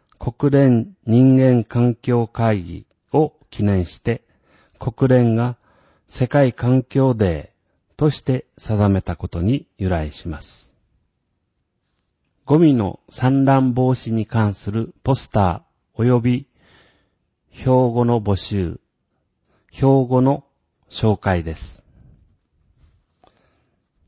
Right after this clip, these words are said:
佳作、誰かがね、拾っているよ、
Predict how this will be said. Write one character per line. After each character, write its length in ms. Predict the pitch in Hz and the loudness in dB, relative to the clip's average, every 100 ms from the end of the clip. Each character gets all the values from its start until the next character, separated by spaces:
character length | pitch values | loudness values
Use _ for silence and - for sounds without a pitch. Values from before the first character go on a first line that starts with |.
| _ _ _ _ _ _ _ _ _ _ _ _ _ _ _ _ _ _ _ _ | _ _ _ _ _ _ _ _ _ _ _ _ _ _ _ _ _ _ _ _
佳 120 | - | -10
作、 480 | - 143 - 123 - _ _ _ _ _ _ _ _ _ _ _ _ 123 | -2 -2 -2 -6 -6 _ _ _ _ _ _ _ _ _ _ _ _ -2
誰 320 | 139 147 139 | 2 4 2
か 300 | - 117 107 | -2 -2 0
が 160 | 98 | 0
ね、 260 | 87 95 131 _ _ _ _ _ | 0 -2 -4 _ _ _ _ _
拾 280 | - 147 143 | -4 -2 -2
っ 20 | |
て 300 | _ - 135 | _ -4 -2
い 120 | 127 | 0
る 180 | 120 113 | 0 0
よ、 280 | 123 131 | -2 -4